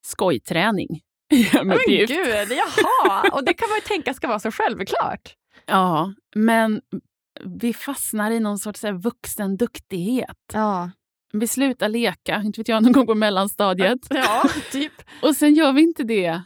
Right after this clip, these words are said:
Speaker 1: längre. Och det är många så här, "Kul, jaha, men hur vet man vad man tycker är roligt?" Så börjar de tänka så här, "Jaha, vad kan jag, vad kan, hmm, ska jag skriva en lista på?" Jag tycker, jag bara, "Du ska inte skriva någon lista, du ska testa,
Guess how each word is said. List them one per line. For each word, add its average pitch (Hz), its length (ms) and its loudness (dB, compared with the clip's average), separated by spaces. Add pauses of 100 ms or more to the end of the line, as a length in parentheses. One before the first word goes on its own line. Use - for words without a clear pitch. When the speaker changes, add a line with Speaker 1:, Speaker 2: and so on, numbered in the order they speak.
(180)
Speaker 1:
längre. 202 320 -2
Och 196 60 -4
det 220 40 -4
är - 20 2
många 226 300 2
så 233 100 -6
här, 220 40 -4
"Kul, 240 340 -4
jaha, 226 200 -4
men 233 160 -2
hur 226 80 0
vet 220 180 -2
man 220 80 -4
vad 202 80 -4
man 214 60 -6
tycker 220 180 -2
är 214 40 4
roligt?" 220 300 2
Så 202 60 -8
börjar 220 140 2
de - 60 -10
tänka 202 420 0
så - 80 -4
här, 143 80 0
"Jaha, 220 140 2
vad 214 100 -2
kan 226 180 -2
jag, - 60 -6
vad 220 100 -6
kan, 233 140 0
hmm, 233 200 4
ska - 100 -6
jag 208 60 -4
skriva 226 180 -2
en 208 60 0
lista 226 280 2
på?" 220 80 -4
Jag 208 60 -4
tycker, 190 140 -6
jag 220 60 -6
bara, 233 60 -6
"Du 262 100 -4
ska - 140 -10
inte 381 140 -4
skriva 180 320 -6
någon 170 180 -4
lista, 185 280 -4
du 208 60 0
ska 247 140 -2
testa, - 560 0